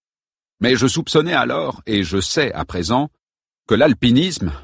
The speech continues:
et plus particulièrement l'escalade sur roche dans des conditions extrêmes,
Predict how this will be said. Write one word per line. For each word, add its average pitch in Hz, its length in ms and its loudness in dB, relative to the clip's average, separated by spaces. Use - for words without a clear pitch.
et 80 220 -6
plus - 180 -2
particulièrement 104 800 0
l'escalade 104 520 -2
sur 87 220 -4
roche - 460 -2
dans 85 140 -4
des 87 120 -4
conditions 95 460 -4
extrêmes, 98 560 -6